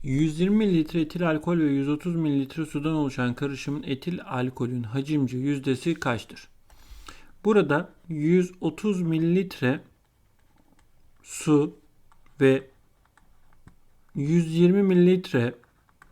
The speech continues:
alkol varsa karışım bizim için iki yüz elli mililitre çözelti olur. Biz karışımın hacimce yüzde derişimine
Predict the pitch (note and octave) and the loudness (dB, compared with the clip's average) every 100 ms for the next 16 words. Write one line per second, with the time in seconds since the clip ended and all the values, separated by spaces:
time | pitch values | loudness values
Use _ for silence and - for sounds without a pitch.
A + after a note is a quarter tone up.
0 | _ _ _ _ - - - - _ _ | _ _ _ _ -20 -20 -20 -20 _ _
1 | _ - C#3 C3+ D#3+ D#3 E3+ F3 - C3+ | _ 0 2 2 4 4 6 4 2 -4
2 | C3 - _ - _ - - - D#3 D#3+ | -4 -8 _ -20 _ -20 -6 2 4 4
3 | - F3+ G3 G#3 - _ - D3+ E3 F#3+ | 2 2 2 -4 -20 _ -6 -2 2 2
4 | E3+ - C3+ D3+ - _ _ - - F3 | 2 0 -2 -4 -12 _ _ -12 -2 0
5 | E3 F3 F3 F#3+ F#3 D3+ C#3 C#3 - D3 | 2 4 4 2 2 2 0 -2 -2 -2
6 | D#3 - _ _ - C#3 C3 C3 B2+ D3 | -2 -6 _ _ 0 0 2 0 0 0
7 | C#3+ D3 - - B2+ A2 - _ _ _ | -2 -2 -14 -8 -8 -8 -12 _ _ _
8 | _ _ _ _ _ _ D#3+ F3 A3 G#3+ | _ _ _ _ _ _ 0 2 2 -2
9 | - - - - D#3 D#3+ F3 F3 F#3 - | -16 -20 -6 0 0 2 4 4 2 -6
10 | - - C#3 C#3+ F#3+ G#3+ G3 E3+ E3 G3 | -20 -8 -4 -2 0 2 6 4 4 4
11 | F3+ E3+ D3 - C3 A#2 G#2+ | 6 4 2 -2 0 0 -4